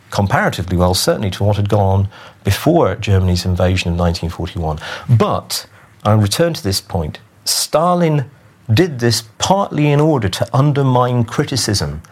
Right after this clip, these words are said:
of his regime, uh, for the persecution of religion which had gone on prior to Germany's invasion. Um, so, again, if we begin to unpack these dimensions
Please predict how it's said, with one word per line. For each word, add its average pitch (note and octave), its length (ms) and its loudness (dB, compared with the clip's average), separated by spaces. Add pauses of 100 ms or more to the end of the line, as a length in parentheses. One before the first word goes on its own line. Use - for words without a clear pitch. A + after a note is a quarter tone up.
(140)
of G2 160 2
his B2 220 2
regime, A2 420 2 (680)
uh, - 80 -2
for - 180 -2
the G2 80 2
persecution G#2+ 760 -2
of F#2+ 140 0
religion G2 420 2
which - 140 -4
had F2+ 160 -4
gone A2 200 2
on F#2 220 2
prior F2+ 520 -2 (360)
to - 120 -4
Germany's F2+ 460 2
invasion. F2+ 580 0 (920)
Um, C#3 320 0
so, D#3+ 400 0 (300)
again, G3 260 0
if - 140 -4
we C#3 80 2
begin C3 280 0
to B2 160 2
unpack A2+ 500 0
these A2+ 260 2
dimensions G#2 920 0